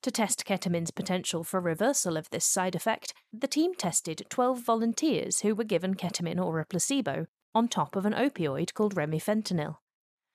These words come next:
Measurements of vital signs, including breathing, and the levels of the medications in their blood circulation, were taken and analysed. The results confirmed that ketamine can reverse opioid-induced respiratory depression.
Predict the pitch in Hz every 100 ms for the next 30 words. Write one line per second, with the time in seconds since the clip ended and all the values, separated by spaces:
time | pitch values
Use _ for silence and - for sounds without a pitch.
0 | _ - 294 359 359 311 339 269 202 202
1 | 277 226 156 - - 190 202 185 185 202
2 | 214 175 160 147 175 - _ _ _ 196
3 | 196 202 262 226 208 196 175 185 175 165
4 | - 180 185 165 165 240 277 - 170 160
5 | 165 151 147 - 165 - _ _ - 269
6 | 208 151 160 - 175 190 226 190 151 165
7 | - - _ _ _ _ _ _ _ _
8 | 262 311 339 349 - 359 359 - 320 147
9 | 170 - - 226 - 175 185 208 247 254
10 | 247 156 160 - 185 175 185 180 180 226
11 | - 143 - 190 175 - 147 151 - 147
12 | 156 247 262 - 156